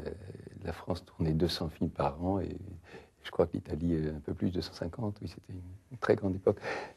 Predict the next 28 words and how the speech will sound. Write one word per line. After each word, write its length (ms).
Mais 60
c'est 100
dommage 340
parce 140
qu'il 140
s'est 120
sinistré 480
à 60
cause 180
de, 260
on 160
a, 180
au 100
nom 180
de 40
la 80
démocratie, 560
de 60
la 80
liberté, 580
de, 140
de 280
la 60
liberté 380
de 80
marché 340
plutôt, 480
euh, 180